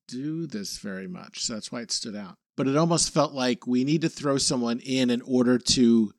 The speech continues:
get this backstory in for Roger, to have this moment about what his marriage to Jane really means, and then she goes away,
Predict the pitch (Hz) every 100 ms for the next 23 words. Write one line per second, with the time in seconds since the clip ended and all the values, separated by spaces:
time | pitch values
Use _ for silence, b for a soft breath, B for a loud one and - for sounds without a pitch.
0 | _ - 143 135 - 127 - - 127 -
1 | - - 127 123 120 117 117 110 120 117
2 | 185 190 185 - 180 165 160 - 131 117
3 | 127 107 113 - 135 143 143 135 135 117
4 | 113 107 107 107 101 110 107 104 - 98
5 | 87 180 185 185 180 180 175 170 175 175
6 | 170 160 147 131 139 127 123 113 101 92
7 | 78